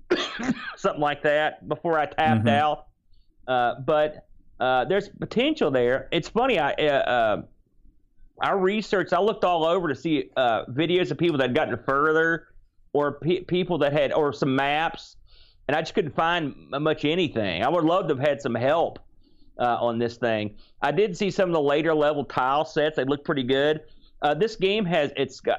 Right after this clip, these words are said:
Speaker 1: it's got seven dungeons, which is a total of twenty-one levels. It's got fourteen different weapons, twenty-one different types of enemies. The enemies looked pretty good, by the way, the ones I saw. Um, it also, uh, of course, you can re-, re-,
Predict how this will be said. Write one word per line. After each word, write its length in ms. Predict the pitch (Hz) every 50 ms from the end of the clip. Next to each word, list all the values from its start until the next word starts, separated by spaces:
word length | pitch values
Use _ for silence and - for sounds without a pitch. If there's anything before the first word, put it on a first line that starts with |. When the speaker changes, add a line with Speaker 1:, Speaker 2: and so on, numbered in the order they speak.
| - -
Speaker 1:
it's 140 | 139 139
got 220 | - 175 147 127 -
seven 600 | - - - 180 180 202 208 220 208 185 165 151
dungeons, 580 | 180 175 180 185 190 165 180 185 185 185 156
which 180 | 156 - - -
is 120 | 139 120
a 40 | 143
total 220 | 127 - 180 185 165
of 80 | 139
twenty-one 400 | - 156 165 160 170 170 170 160
levels. 560 | 151 147 147 156 160 160 180 185 185 175 - _ _ _ _ _ _ - _ - -
It's 100 | 135 139
got 280 | 175 160 - - -
fourteen 520 | - 196 220 240 233 - - 175 202 208 202
different 280 | 196 196 196 123 123
weapons, 460 | 151 156 160 175 175 170 202 196 190
twenty-one 480 | 196 - - 175 170 185 196 196 190 180
different 220 | 175 190 - 147
types 220 | - 185 180 - -
of 60 | 143
enemies. 280 | 139 151 170 190 196 147
The 120 | 160 175
enemies 300 | 214 285 294 254 175 135
looked 280 | 139 147 196 208 - -
pretty 200 | - 233 175 131
good, 440 | 110 117 113 107 107 107 123 131
by 140 | - 127 120
the 80 | 113 110
way, 140 | 107 110 113
the 80 | 135
ones 180 | 135 131 120 120
I 80 | 113
saw. 480 | 104 - 120 113 110 104 101 117 123 - - - - - _ _ _ - - - _ _ _ -
Um, 520 | - 139 139 139 139 135 131 127 123 - - - _ -
it 120 | - 156 156
also, 560 | 160 170 190 185 - - 202 175 165 156 156
uh, 460 | - - 135 135 131 127 123 123 117 - -
of 80 | -
course, 180 | - 185 170 -
you 80 | 202 180
can 100 | 165 147
re-, 120 | 139 - - -
re-, 220 | 95 131 139 117